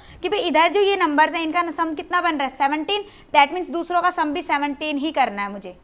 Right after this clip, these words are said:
जो दूसरी टर्म आ रही है मेरे पास में अल्टरनेटिव प्लेस की वैल्यूज़ की, तो उनको भी मैंने सेवनटीन करना है।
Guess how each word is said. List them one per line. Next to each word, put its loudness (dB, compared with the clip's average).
जो -2
दूसरी -4
टर्म 2
आ 4
रही 0
है -2
मेरे -4
पास 0
में -2
अल्टरनेटिव -4
प्लेस -8
की -10
वैल्यूज़ -6
की, -4
तो -8
उनको 2
भी -2
मैंने -2
सेवनटीन -4
करना -2
है। -12